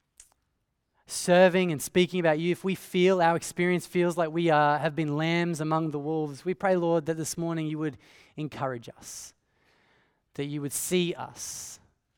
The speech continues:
that you would spur us on and help us to continue to respond to all that you are and all that you've done for us.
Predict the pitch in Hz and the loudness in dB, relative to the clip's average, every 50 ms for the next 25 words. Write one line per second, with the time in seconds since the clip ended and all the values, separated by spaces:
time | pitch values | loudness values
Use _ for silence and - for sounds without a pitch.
0 | _ _ _ _ _ _ _ _ _ _ _ _ _ _ _ - 175 180 190 185 | _ _ _ _ _ _ _ _ _ _ _ _ _ _ _ -4 0 2 2 2
1 | - - - - - 170 170 180 185 175 160 170 165 151 - - - - 165 160 | 2 -2 -8 -2 4 6 6 6 6 4 2 2 0 0 0 -8 -6 -4 -2 0
2 | 160 156 151 143 147 147 156 156 135 - 185 180 175 - 160 160 156 139 - - | 0 -2 -2 -4 -6 -8 -6 -6 -6 -2 -2 -2 -2 0 -2 -4 -4 -4 -6 -8
3 | - 165 - - 170 151 - - - - - 175 175 180 180 175 165 147 135 - | -8 -8 -8 -8 -10 -10 -10 -12 -14 -10 -6 -4 -4 -2 -2 -4 -4 -6 -8 -12
4 | - 151 135 135 - - - - 151 147 147 147 135 - - 151 - _ - 180 | -14 -14 -12 -12 -12 -14 -12 -10 -8 -8 -8 -8 -10 -12 -14 -16 -14 _ -6 -2
5 | 180 185 190 185 170 160 151 156 151 143 139 135 135 135 135 147 - - 175 170 | -2 0 0 0 0 -2 -4 -4 -4 -4 -2 -2 -2 -2 -4 -6 -10 -8 -8 -6
6 | 175 165 160 147 139 120 - - 117 120 120 _ - - 156 135 - - - - | -6 -6 -8 -10 -12 -12 -12 -12 -12 -14 -16 _ -20 -20 -20 -18 -16 -16 -18 -18
7 | - | -20